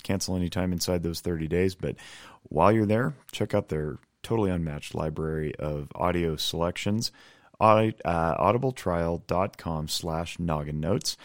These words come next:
And also check out Zephyr Wellness. That's the company that I co-own here in Reno, Nevada. Check out our YouTube channel, our Instagram account, and our Facebook and Twitter feeds.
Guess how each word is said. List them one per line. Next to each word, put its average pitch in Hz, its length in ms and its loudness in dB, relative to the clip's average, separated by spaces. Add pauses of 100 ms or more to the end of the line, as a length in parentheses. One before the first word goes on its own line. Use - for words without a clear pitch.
(440)
And - 100 0
also 104 240 4
check 85 280 -2
out 69 160 0
Zephyr 87 260 -2
Wellness. 82 600 -2 (140)
That's - 400 -4
the - 100 -10
company 80 300 -4
that 76 140 -4
I 82 140 -2
co-own 92 400 0
here 95 140 0
in 95 120 -2
Reno, 101 240 0
Nevada. 117 400 0 (400)
Check - 240 -6
out 78 180 -2
our 76 140 -4
YouTube 98 440 -2
channel, 123 480 -2 (140)
our 156 380 -6
Instagram 104 800 -2 (640)
account, 117 520 -2 (140)
and 87 640 -2 (120)
our 80 260 -2
Facebook - 380 -6
and - 100 -8
Twitter 123 220 -2
feeds. 78 280 -6